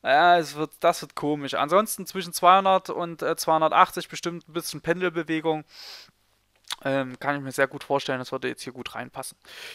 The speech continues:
Gut, alles klar, dann mache ich jetzt hier zu. Wir hören uns ja morgen nochmal.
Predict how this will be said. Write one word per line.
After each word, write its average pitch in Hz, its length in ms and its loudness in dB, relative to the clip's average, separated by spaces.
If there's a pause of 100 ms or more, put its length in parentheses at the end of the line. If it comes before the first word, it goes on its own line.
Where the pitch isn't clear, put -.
(100)
Gut, 226 220 2 (240)
alles - 240 6
klar, 175 880 8
dann 165 160 8
mache 214 180 4
ich - 80 -2
jetzt 202 140 0
hier 180 140 0
zu. 240 340 0 (460)
Wir 190 180 2
hören 196 140 4
uns 185 100 -2
ja 170 80 4
morgen 190 300 2
nochmal. 170 640 8